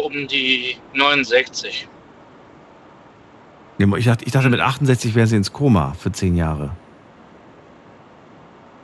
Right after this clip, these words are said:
Speaker 1: Nee, also davor, äh,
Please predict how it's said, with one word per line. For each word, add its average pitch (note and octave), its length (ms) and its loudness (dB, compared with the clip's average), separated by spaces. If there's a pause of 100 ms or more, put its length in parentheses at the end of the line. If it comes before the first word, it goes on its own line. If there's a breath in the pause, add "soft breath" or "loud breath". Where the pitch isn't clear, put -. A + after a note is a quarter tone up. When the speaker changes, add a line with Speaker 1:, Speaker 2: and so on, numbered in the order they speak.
(1800)
Speaker 1:
Nee, D#3+ 300 4
also D3 420 6 (1120 loud breath)
davor, E3 880 4
äh, - 60 -20